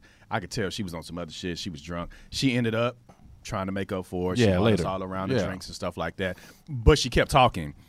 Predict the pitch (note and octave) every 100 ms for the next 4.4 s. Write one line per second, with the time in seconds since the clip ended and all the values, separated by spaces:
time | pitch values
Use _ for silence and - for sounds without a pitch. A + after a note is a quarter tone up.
0 | _ - - - - B2+ A2 G#2+ F#2 A#2
1 | F#2 E2+ F2+ E2 E2+ E2+ D#2 - F2+ D#2
2 | D2 F2+ F2+ D#2 - _ A#2 B2 - -
3 | - - _ - - D#3 A3+ A#3 F3+ B2+
4 | F3 C3+ E2 -